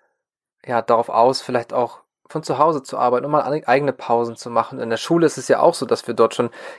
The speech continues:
getrieben werden, von fünf Minuten Pausen einfach nur den Raum zu wechseln.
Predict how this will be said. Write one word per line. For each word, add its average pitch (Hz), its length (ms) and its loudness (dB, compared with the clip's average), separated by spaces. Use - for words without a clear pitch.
getrieben 160 480 0
werden, 120 160 4
von - 140 -6
fünf - 260 -4
Minuten 151 360 0
Pausen 123 380 0
einfach 135 300 -4
nur 135 120 -8
den 120 120 -4
Raum 127 260 0
zu - 180 -12
wechseln. 123 420 -10